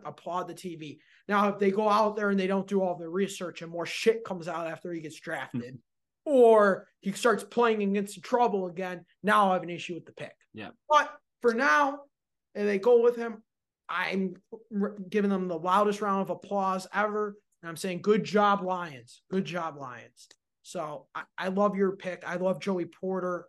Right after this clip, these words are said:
Speaker 1: I think he'll be just as good as, as Spoon. So
Speaker 2: Yeah.
Speaker 1: they'll both be stud
Speaker 2: They're
Speaker 1: corners.
Speaker 2: starters right away.
Speaker 1: Starters right away. So,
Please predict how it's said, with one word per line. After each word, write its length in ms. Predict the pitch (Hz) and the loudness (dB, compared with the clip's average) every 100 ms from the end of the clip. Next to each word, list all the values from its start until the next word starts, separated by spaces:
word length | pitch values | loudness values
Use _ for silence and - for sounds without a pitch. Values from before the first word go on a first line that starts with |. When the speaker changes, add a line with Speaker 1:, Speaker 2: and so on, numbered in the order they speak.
| - | -8
Speaker 1:
I 80 | 185 | -6
think 180 | 185 | -6
he'll 140 | 185 185 | -4 -4
be 100 | 165 | -4
just 220 | 160 143 | -10 -12
as 80 | 147 | -10
good 160 | 165 | -10
as, 120 | 147 - - | -10 -14 -12
as 160 | 165 - | -10 -10
Spoon. 540 | - 170 170 185 190 _ _ _ | -10 -8 -6 -4 -6 _ _ _
So 240 | - 180 | -10 -4
Speaker 2:
Yeah. 220 | 160 143 139 _ _ 202 | -4 -4 -10 _ _ 0
Speaker 1:
they'll 100 | 196 | 2
both 280 | 185 - | 2 0
be 280 | 202 165 156 - | -4 -4 -6 -12
stud 360 | - - 151 151 | -6 0 0 -2
Speaker 2:
They're 60 | - | -12
Speaker 1:
corners. 320 | - 151 110 | -12 -8 -6
Speaker 2:
starters 380 | 131 110 98 95 | -2 0 0 -2
right 140 | 92 92 | -2 -2
away. 320 | 95 95 95 _ _ _ | -2 -2 -6 _ _ _
Speaker 1:
Starters 320 | 202 165 156 | -2 -2 -4
right 140 | 147 131 | -8 -10
away. 360 | 117 113 135 | -14 -18 -20
So, 400 | - - 185 160 | -12 -4 -2 -4